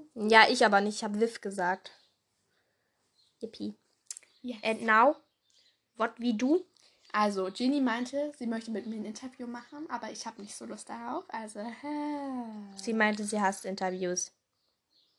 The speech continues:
Speaker 1: Sad.
Speaker 2: Naja, ich hab nicht so Lust gerade auf ein Interview, darum.
Speaker 1: Na gut. Ich hab eine Challenge.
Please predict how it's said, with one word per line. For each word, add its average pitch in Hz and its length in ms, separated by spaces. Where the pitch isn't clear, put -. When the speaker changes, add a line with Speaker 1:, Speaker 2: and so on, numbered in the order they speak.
Speaker 1:
Sad. - 360
Speaker 2:
Naja, 208 300
ich - 100
hab - 80
nicht 202 160
so - 80
Lust 214 300
gerade 196 340
auf - 140
ein 214 60
Interview, 208 500
darum. 208 420
Speaker 1:
Na 214 120
gut. 208 240
Ich - 100
hab 605 120
eine 349 160
Challenge. 440 760